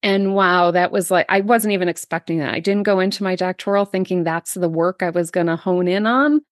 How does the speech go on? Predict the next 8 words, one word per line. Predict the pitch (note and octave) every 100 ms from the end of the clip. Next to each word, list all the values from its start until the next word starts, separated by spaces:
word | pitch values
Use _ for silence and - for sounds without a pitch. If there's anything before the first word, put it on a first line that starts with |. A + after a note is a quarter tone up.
| _ _ _
And | - F#3+ F3+ F#3 F#3 G3
what | G3 G#3
a | G3+
game | G3+ G3 G3
changer, | F#3 E3+ E3 D#3+ - F3+ -
just | G3 G3 -
in | - G3 F3+ E3+
the, | F#3 F3+ F3+ F3